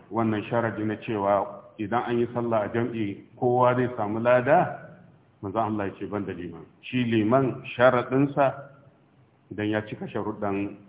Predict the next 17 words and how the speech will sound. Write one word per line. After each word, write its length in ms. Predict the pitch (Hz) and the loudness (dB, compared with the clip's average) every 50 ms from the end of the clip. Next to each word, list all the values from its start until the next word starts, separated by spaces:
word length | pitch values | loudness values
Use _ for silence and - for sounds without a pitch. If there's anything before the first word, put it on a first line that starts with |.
| - - | -12 -4
sallah 380 | - 107 104 101 95 87 85 - | -2 -2 -2 -2 -4 -6 -8 -10
ɗin. 140 | 90 87 85 - _ _ _ _ _ _ - - - | -12 -16 -16 -18 _ _ _ _ _ _ -20 -16 -8
Amma 260 | - 104 107 117 127 127 | -4 0 4 4 6 8
mamu 380 | 131 135 135 131 135 135 127 113 | 8 8 6 6 4 2 2 2
fa 340 | 113 92 85 - - - - - 107 | 2 2 2 -2 -8 -16 -14 -6 0
ba 120 | 117 117 | 2 4
a 100 | 120 123 | 4 4
la'akari 460 | 117 110 110 123 123 - 120 120 120 113 | 2 0 -2 -4 -4 -4 -4 -4 -4 -4
da 80 | 110 | -6
sharuɗan 460 | 104 - 120 113 107 110 107 107 101 95 | -6 -6 -6 -6 -6 -6 -6 -6 -6 -4
sallah 280 | - 110 107 104 101 95 | -4 -2 -2 0 -2 -2
gare 220 | 87 87 87 90 82 | -4 -6 -8 -8 -10
shi. 240 | - - - - - _ _ _ _ _ _ _ _ _ - - - | -10 -14 -20 -20 -20 _ _ _ _ _ _ _ _ _ -14 -4 0
Akwai 520 | - 110 - 139 135 139 135 139 139 135 139 135 | 0 0 2 2 2 2 2 0 -2 -2 -2 -4
abubuwa 400 | 131 131 139 139 135 139 123 110 | -4 -2 -2 -2 2 2 2 2
guda 200 | 95 104 101 110 | 0 0 0 0
hudu 500 | 107 - 117 113 107 113 117 113 113 | 0 0 -4 -6 -6 -4 -4 -4 -4